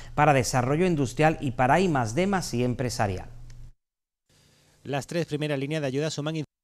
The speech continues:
Speaker 2: incentivos por doscientos cuarenta y cuatro millones de euros. Estas subvenciones forman parte de dos programas de incentivos, el programa de desarrollo industrial dotado en este decreto con doscientos seis millones de euros y el programa de I más D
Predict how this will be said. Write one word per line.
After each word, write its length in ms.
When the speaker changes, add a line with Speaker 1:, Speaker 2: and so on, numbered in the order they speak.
Speaker 2:
incentivos 420
por 140
doscientos 420
cuarenta 340
y 40
cuatro 300
millones 320
de 140
euros. 380
Estas 280
subvenciones 600
forman 260
parte 360
de 100
dos 160
programas 380
de 80
incentivos, 580
el 80
programa 380
de 120
desarrollo 440
industrial 420
dotado 360
en 100
este 160
decreto 380
con 140
doscientos 420
seis 200
millones 340
de 140
euros 260
y 60
el 40
programa 380
de 120
I 60
más 140
D 180